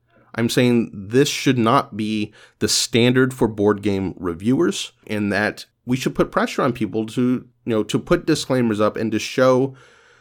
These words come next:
that they aren't taking monetary payment for reviews. So what's my solution here? What do I think the ideal situation is? I think there are three main things that need to happen for any given reviewer.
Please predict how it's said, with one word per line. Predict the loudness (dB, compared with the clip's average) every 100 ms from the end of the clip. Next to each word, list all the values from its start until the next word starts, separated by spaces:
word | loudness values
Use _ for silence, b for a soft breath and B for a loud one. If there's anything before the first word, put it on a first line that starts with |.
| -2
that | 0 2
they | 2
aren't | 2 0 0
taking | -2 0 0
monetary | 0 0 0 -2
payment | 0 -6 -8
for | -10 -10 -8
reviews. | -8 -8 -8 -12 -16 B B
So | 2 2
what's | 4 0 0 0
my | 0
solution | 0 -2 -2 -4
here? | -6
What | -4 -2 0
do | 2 4
I | 4
think | 2 -2 -2 -8 _ -8
the | 0 0
ideal | 0 2 0
situation | 2 -4 -4 -2 -2 -4 -8
is? | -8 -10 -12 -14 _ _ b b b -6
I |
think | 0 0
there | 4 2
are |
three | 2 -4 0 4
main | 4 2 4 4 4 4
things | 0 -2 -2 -4
that | -4 -2
need | -2 -2 -4
to | -4 0 0 0
happen | 0 -2 0 -4
for | -2
any | -2 -4
given | -4 -6 -6 -6
reviewer. | -6 -4 -4 -4 -8